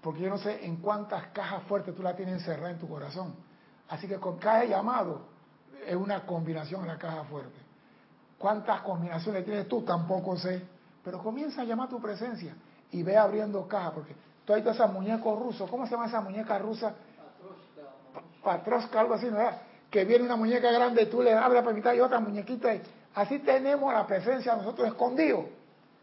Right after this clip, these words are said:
Entonces, comience a quitarle los cascarones y déjalo que brille. Déjalo que brille.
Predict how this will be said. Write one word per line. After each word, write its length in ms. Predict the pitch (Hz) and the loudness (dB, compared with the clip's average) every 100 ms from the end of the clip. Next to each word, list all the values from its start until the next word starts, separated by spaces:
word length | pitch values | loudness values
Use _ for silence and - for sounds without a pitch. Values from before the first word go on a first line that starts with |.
| _ _ _ | _ _ _
Entonces, 380 | _ 247 214 190 - - _ _ | _ -10 -8 -10 -12 -20 _ _
comience 600 | 349 311 427 392 240 156 - - _ - | -4 -2 -4 -6 -6 -8 -12 -20 _ -6
a 80 | 185 | -6
quitarle 380 | 208 226 240 | -2 0 2
los 160 | 226 180 | 0 -2
cascarones 680 | - 175 - 202 233 214 160 - - - | -4 -4 2 4 4 0 -4 -12 -20 -8
y 100 | 165 | -4
déjalo 280 | 156 180 202 | -2 0 0
que 140 | 226 | -2
brille. 560 | 240 285 285 247 143 - - _ _ _ _ - 139 | 0 0 -2 -4 -8 -16 -20 _ _ _ _ -14 -6
Déjalo 460 | 180 202 208 185 | -6 -4 -4 -4
que 160 | 170 156 | -6 -6
brille. 480 | 170 208 156 135 | -4 -4 -6 -10